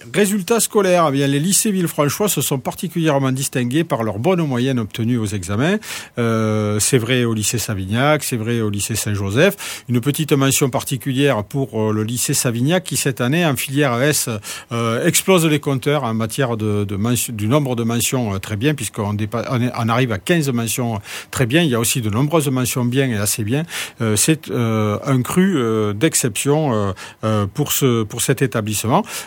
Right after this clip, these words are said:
Euh, Saint-Jean, euh, n'est pas en reste, même s'il n'a pas le même nombre de mentions. Faut dire que le nombre de, de, de, de, d'inscrits en filière E S est, est, est moins important aussi.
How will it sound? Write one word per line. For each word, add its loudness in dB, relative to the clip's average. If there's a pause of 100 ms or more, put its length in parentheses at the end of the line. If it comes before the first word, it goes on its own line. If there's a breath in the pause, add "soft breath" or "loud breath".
Euh, 2
Saint-Jean, 4
euh, -2
n'est -4
pas -4
en -2
reste, 2
même 2
s'il -4
n'a -4
pas -2
le -4
même 0
nombre 0
de -2
mentions. 2 (400 loud breath)
Faut -10
dire 0
que -4
le 0
nombre 0
de, -2
de, -6
de, -10
de, 0
d'inscrits 2
en 0
filière -2
E 2
S 0
est, -2
est, -2
est -4
moins 0
important -2
aussi. 2